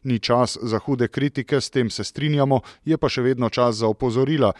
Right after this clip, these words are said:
kajti v nadaljevanju turnirja bo le ena tekma odločala o odmevnosti dosežka. Eksperimente,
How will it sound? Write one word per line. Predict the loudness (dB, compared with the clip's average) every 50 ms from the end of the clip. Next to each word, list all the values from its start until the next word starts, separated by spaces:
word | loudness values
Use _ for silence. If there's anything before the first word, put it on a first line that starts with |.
| -10 -16 -8
kajti | -2 -2 -2 -2 0
v | -2 -2
nadaljevanju | 0 0 0 0 0 2 2 2 2 2 0 -2
turnirja | -2 -2 -2 0 0 0 2 4 4 4
bo | 4 2
le | 2 2 2 2 2
ena | 2 0 0
tekma | 0 0 -2 -2 -2 -2 -2 -2
odločala | -2 0 0 0 0 0 0 0 2 2
o | 2 0
odmevnosti | 0 -2 -2 -2 0 0 -2 -4 -6 -6 -8 -6
dosežka. | -6 -6 -4 -2 -2 -2 -4 -4 -4 -4 -4 -4 -4 -12 -20 -20 -20 -14 -10
Eksperimente, | -10 -8 -8 -10 -8 -6 -6 -4 -4 -2 -2 0 -2 0 0 0 0 0